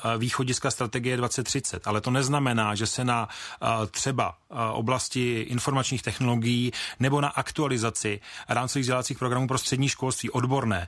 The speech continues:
střední školství nepracuje. Tam se to posouvá dál. Takže já chápu, že došlo k určitému, eh, zmatení pojmů, eh, protože, eh,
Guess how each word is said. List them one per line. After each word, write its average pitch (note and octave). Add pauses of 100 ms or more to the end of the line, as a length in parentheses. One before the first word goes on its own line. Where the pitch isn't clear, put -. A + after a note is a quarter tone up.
(180)
střední B2
školství B2+
nepracuje. B2 (200)
Tam A#2+
se C#3
to A#2+
posouvá C3+
dál. A#2
Takže G#2
já B2+
chápu, B2+
že C3+
došlo C#3
k B2+
určitému, C3+ (800)
eh, G#2+ (480)
zmatení A#2+
pojmů, C3+
eh, - (260)
protože, B2+
eh, B2+